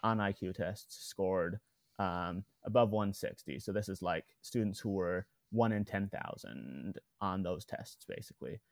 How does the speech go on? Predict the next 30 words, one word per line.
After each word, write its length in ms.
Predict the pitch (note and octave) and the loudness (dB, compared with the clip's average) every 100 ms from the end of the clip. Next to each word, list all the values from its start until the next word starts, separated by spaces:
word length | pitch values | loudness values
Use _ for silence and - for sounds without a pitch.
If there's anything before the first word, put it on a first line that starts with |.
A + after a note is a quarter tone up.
| _ _ _ _ _ - | _ _ _ _ _ 6
Everyone 420 | C3+ C#3+ A#2+ A2 | 10 10 8 6
she 100 | G#2 | 2
could 140 | - | -2
find 260 | - E2 F2 | -2 -4 -4
in 120 | D2+ | -6
there, 120 | D2+ - | -4 -4
and 120 | G#3 | -6
she 80 | E2 | -2
tracked 400 | - E2+ - - | 0 0 -6 -8
them 340 | E2 F#2 A2+ - | -6 -4 -8 -2
in 120 | G2+ | 0
their 100 | F2+ | 0
experience 400 | - - D#2+ - | -2 -8 -10 -10
through 160 | - - | -12 -12
schools. 460 | - - - - _ _ _ _ - | -10 -14 -14 -18 _ _ _ _ -2
Um, 480 | A#2+ G#2 F#2 F2 F#2+ _ _ _ _ _ _ - | 4 4 4 -2 -6 _ _ _ _ _ _ -2
one 200 | B2 D3+ | 4 4
of 100 | C#3 | 8
those 220 | C3 A#2 | 6 6
students, 680 | - G#2 G2 G2+ - - - _ G#2 | 0 0 2 0 -2 -10 -14 _ 0
uh, 440 | F#2+ F#2 F2+ F2 - | 2 4 2 0 0
in 120 | A2+ | 0
that 200 | G#2+ - | 0 -2
study 320 | - E2 F2 | -2 -2 0
was 500 | F#2 E2 D#2+ D2+ - - _ _ - | -2 -2 -2 -6 -8 -16 _ _ 2
mathematician 640 | G#2+ G#2+ A2 G#2 - G2+ | 2 2 2 0 0 -2
Terence 360 | G2 F#2+ - | -2 -2 -6
Tao, 400 | - C2 C2 G2+ - | -6 -4 -4 -6 -6
who, 340 | G#2 G#1 - - _ _ _ _ - | -6 -6 -6 -10 _ _ _ _ -2
uh, 320 | F#2 F2 F2+ | -2 0 -4